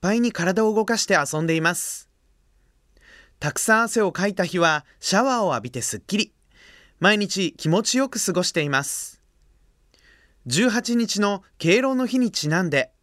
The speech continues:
明日十五日には、幼児クラスの子どもたちによる世代交流会が予定されています。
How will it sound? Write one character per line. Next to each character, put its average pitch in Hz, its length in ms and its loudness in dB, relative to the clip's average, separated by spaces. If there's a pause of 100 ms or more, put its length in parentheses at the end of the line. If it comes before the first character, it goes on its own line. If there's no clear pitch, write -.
(400)
明 147 80 0
日 165 320 -2
十 165 240 2
五 269 120 2
日 254 280 0
に 160 120 0
は、 127 280 0 (240)
幼 170 200 4
児 233 120 -2
ク 254 120 -4
ラ 262 100 4
ス - 100 -4
の 190 120 0
子 143 100 -4
ど 160 100 0
も 214 120 -2
た 214 100 -2
ち 175 180 -4
に 151 80 0
よ 135 120 2
る 131 240 -2 (180)
世 160 240 -2
代 233 260 2
交 233 180 2
流 269 180 2
会 214 160 -2
が 226 100 0
予 139 160 -2
定 175 160 0
さ 185 140 -2
れ 180 80 -4
て 185 100 -2
い 180 60 0
ま 180 160 -2
す。 - 260 -8